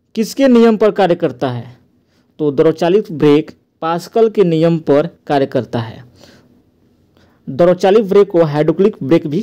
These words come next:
कहते हैं। अठारह नंबर, कैंसर के उपचार के लिए प्रयुक्त गैस कौन सा है?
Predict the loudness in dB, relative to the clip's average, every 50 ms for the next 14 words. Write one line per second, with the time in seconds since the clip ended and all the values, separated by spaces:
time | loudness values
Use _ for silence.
0 | -8 -8 -6 -4 -2 -2 -2 -2 -4 -4 -4 -8 -12 -18 _ _ _ _ _ _
1 | _ _ _ _ _ _ _ _ _ _ _ _ _ _ _ _ _ _ _ _
2 | _ _ _ _ _ _ _ _ _ _ _ _ _ _ _ _ -6 -6 -4 -2
3 | 0 0 0 0 0 0 -2 -2 -4 -6 -8 -12 -18 _ _ _ _ _ _ _
4 | _ _ _ _ _ _ _ _ _ _ _ _ _ _ -4 -2 -2 0 2 2
5 | 0 2 4 2 2 2 2 2 0 0 0 0 0 2 2 2 0 0 0 0
6 | 0 0 0 -2 -4 0 2 2 2 0 -2 -10 -20 _ _ _ _ _ _ _
7 | _ _ _ _ _ _ _ _ _ -4 -2 -2 -2 -2 -4 -4 -4 -4 -8 -10
8 | -14